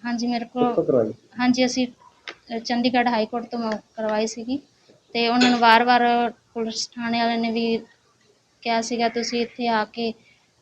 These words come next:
Speaker 1: ਦਿਓ",
Speaker 2: ਪਹਿਲਾਂ
Speaker 1: ਪਰ
Speaker 2: ਕੀ ਕੋਈ ਧਮਕੀਆਂ ਦਿੰਦੇ ਸੀ?
Speaker 1: ਹਾਂਜੀ, ਧਮਕੀਆਂ ਦਿੰਦੇ ਸੀ ਕਿ "ਤੁਸੀਂ ਇੱਥੇ ਆਓ, ਤੁਹਾਨੂੰ ਅਸੀਂ ਵੱਢ ਦਿਆਂਗੇ, ਮਾਰ ਦਿਆਂਗੇ,
Speaker 2: ਹੂੰ, ਹੂੰ।
Speaker 1: ਤੁਸੀਂ ਇੱਥੇ ਆ ਕੇ ਵੜੋ।"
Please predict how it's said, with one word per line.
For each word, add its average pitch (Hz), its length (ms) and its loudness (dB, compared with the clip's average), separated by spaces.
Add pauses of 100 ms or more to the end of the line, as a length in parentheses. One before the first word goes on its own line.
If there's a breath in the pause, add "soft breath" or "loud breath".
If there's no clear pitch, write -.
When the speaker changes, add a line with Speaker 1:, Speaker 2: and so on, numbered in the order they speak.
(640)
Speaker 1:
ਦਿਓ", 226 200 2
Speaker 2:
ਪਹਿਲਾਂ 170 160 10
Speaker 1:
ਪਰ 226 180 8
Speaker 2:
ਕੀ - 80 -8 (400)
ਕੋਈ 165 120 -2 (520)
ਧਮਕੀਆਂ 135 320 -2
ਦਿੰਦੇ 165 260 0
ਸੀ? - 140 0
Speaker 1:
ਹਾਂਜੀ, 247 220 4
ਧਮਕੀਆਂ 233 420 -2
ਦਿੰਦੇ 240 240 2
ਸੀ 240 140 -2
ਕਿ 240 120 -4
"ਤੁਸੀਂ 233 360 -2
ਇੱਥੇ 226 240 -4
ਆਓ, 220 260 4
ਤੁਹਾਨੂੰ 226 240 -4
ਅਸੀਂ 220 180 -4
ਵੱਢ 220 220 0
ਦਿਆਂਗੇ, 226 320 -4
ਮਾਰ 220 320 -2
ਦਿਆਂਗੇ, 226 420 -2 (180)
Speaker 2:
ਹੂੰ, 151 180 -2
ਹੂੰ। 135 100 0
Speaker 1:
ਤੁਸੀਂ 226 260 -4
ਇੱਥੇ 226 240 -4
ਆ 214 160 2
ਕੇ 220 180 -6
ਵੜੋ।" 220 480 -2